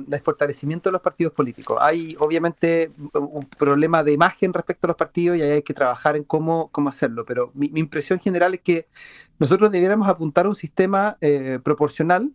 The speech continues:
porque los sistemas mayoritarios en, en, en el mundo, lo que han, lo que han ido produciendo de a poco ha sido mayor polarización, eh, y ha sido también una, una baja representación de, eh, quienes no tienen, eh, o sea, hay, hay una exclusión del sistema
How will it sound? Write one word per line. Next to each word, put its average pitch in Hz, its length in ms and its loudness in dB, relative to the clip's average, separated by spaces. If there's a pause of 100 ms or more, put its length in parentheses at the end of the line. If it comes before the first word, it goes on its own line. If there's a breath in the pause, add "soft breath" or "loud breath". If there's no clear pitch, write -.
porque 143 280 -2
los 131 120 -6
sistemas 165 240 -2
mayoritarios 165 640 0 (1000)
en, 143 260 0
en, 135 240 0
en 135 100 2
el 123 140 0
mundo, 196 640 0
lo 147 140 2
que 151 100 -2
han, 170 480 -2
lo 143 80 2
que 151 80 0
han 156 100 0
ido 170 140 0
produciendo 170 540 0
de 156 60 4
a 147 60 -2
poco 170 380 0
ha 147 60 0
sido 151 200 -2
mayor 135 240 0
polarización, 180 760 -4 (440)
eh, 131 300 0
y 139 100 4
ha - 60 0
sido 180 180 0
también 175 500 0
una, 151 380 2
una 147 200 4
baja 185 260 2
representación 185 680 -2
de, 180 320 -2
eh, 147 300 -4
quienes 160 200 -2
no 175 460 0
tienen, 180 520 -2
eh, 135 280 -10
o 143 40 -6
sea, 151 260 2
hay, 180 220 4
hay 185 140 4
una 185 140 2
exclusión 180 500 0
del 208 100 -6
sistema 202 480 -2